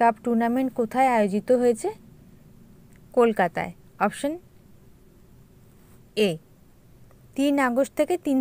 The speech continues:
সেপ্টেম্বর পর্যন্ত হবে। তিরিশ নাম্বার প্রশ্ন, ভারতীয় মহিলা ক্রিকেট টিমে স্থান পাওয়া আসামের প্রথম খেলোয়াড় হয়েছেন কে? উমা ছেত্রী। টি টোয়েন্টি এবং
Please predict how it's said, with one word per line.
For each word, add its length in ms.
সেপ্টেম্বর 460
পর্যন্ত 340
হবে। 200
তিরিশ 240
নাম্বার 340
প্রশ্ন, 240
ভারতীয় 360
মহিলা 380
ক্রিকেট 380
টিমে 320
স্থান 200
পাওয়া 220
আসামের 440
প্রথম 240
খেলোয়াড় 420
হয়েছেন 300
কে? 80
উমা 180
ছেত্রী। 340
টি 100
টোয়েন্টি 400
এবং 120